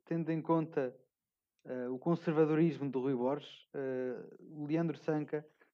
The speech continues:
já quando João Mário estava bom, era dos poucos jogadores que era regularmente substituído,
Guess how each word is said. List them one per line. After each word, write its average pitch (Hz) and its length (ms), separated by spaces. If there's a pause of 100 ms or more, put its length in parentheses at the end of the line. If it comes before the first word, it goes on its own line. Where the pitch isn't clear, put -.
(100)
já 131 240
quando 139 200
João 139 140
Mário 139 160
estava 143 340
bom, 160 240
era 147 280
dos 135 260 (140)
poucos 156 260
jogadores 143 380
que - 100
era 139 180
regularmente 139 640
substituído, 170 600